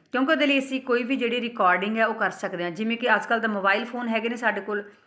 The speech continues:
ਤਾਂ ਅਸੀਂ ਇੱਕ ਬੱਚੇ ਨੂੰ ਕਹਾਂਗੇ ਕਿ ਤੁਸੀਂ ਇਸ ਬੱਚੇ ਦੀ ਵੀਡੀਓ ਬਣਾਉਣੀ ਹੈ ਤਾਂ ਜੋ ਬੱਚਾ ਬਾਅਦ ਦੇ ਵਿੱਚ ਦੇਖ ਸਕੇ ਤੇ ਉਸ ਤੋਂ ਬਾਅਦ ਆਪਣੀ ਜਿਹੜੀ ਇੰਪਰੂਵਮੈਂਟ ਹੈ ਉਹ ਕਰ ਸਕੇ। ਕਿਉਂਕਿ ਸਪੋਜ਼ ਕਰੋ ਦੇਖੋ ਜੇ ਹੁਣ ਮੈਂ ਟੀਚ ਕਰ ਰਹੀ ਹਾਂ ਤਾਂ ਮੈਨੂੰ ਨਹੀਂ ਪਤਾ ਮੇਰੇ ਵਿੱਚ ਕੋਈ ਕਮੀ ਹੋਏਗੀ,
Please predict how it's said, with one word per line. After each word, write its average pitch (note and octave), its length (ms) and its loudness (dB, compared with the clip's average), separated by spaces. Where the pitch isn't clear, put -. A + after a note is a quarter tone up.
ਤਾਂ A#3+ 240 8
ਅਸੀਂ C4 180 -2
ਇੱਕ - 80 -10
ਬੱਚੇ A#3+ 260 2
ਨੂੰ B3+ 80 -2
ਕਹਾਂਗੇ A#3+ 300 2
ਕਿ C4+ 120 -2
ਤੁਸੀਂ B3 260 -6
ਇਸ A#3+ 120 -4
ਬੱਚੇ G#3+ 240 -2
ਦੀ A3 100 -2
ਵੀਡੀਓ G#3+ 240 -2
ਬਣਾਉਣੀ A#3 380 0
ਹੈ C#4 60 0
ਤਾਂ C#4 160 6
ਜੋ D4 100 4
ਬੱਚਾ B3 360 4
ਬਾਅਦ A#3 300 4
ਦੇ C4+ 80 2
ਵਿੱਚ A#3+ 180 -8
ਦੇਖ F3 240 -4
ਸਕੇ C#4 460 -2
ਤੇ D4 80 2
ਉਸ D4+ 100 4
ਤੋਂ D4+ 140 0
ਬਾਅਦ D4 180 8
ਆਪਣੀ D#4 220 2
ਜਿਹੜੀ C#4 180 0
ਇੰਪਰੂਵਮੈਂਟ G3+ 760 -2
ਹੈ E3+ 40 -6
ਉਹ A#3 280 -4
ਕਰ G#3+ 180 4
ਸਕੇ। - 400 -10
ਕਿਉਂਕਿ C4 200 0
ਸਪੋਜ਼ C4+ 380 2
ਕਰੋ D#4+ 160 4
ਦੇਖੋ D4 220 0
ਜੇ C4+ 100 0
ਹੁਣ C4+ 100 4
ਮੈਂ G#3 240 0
ਟੀਚ A#3 280 -10
ਕਰ G#3 180 2
ਰਹੀ F3+ 260 -4
ਹਾਂ D3+ 80 -6
ਤਾਂ A#3 80 2
ਮੈਨੂੰ A3 260 2
ਨਹੀਂ C4+ 80 4
ਪਤਾ D4 200 4
ਮੇਰੇ B3 200 4
ਵਿੱਚ A#3 160 -6
ਕੋਈ A#3+ 140 -2
ਕਮੀ G3 260 -2
ਹੋਏਗੀ, E3 380 -6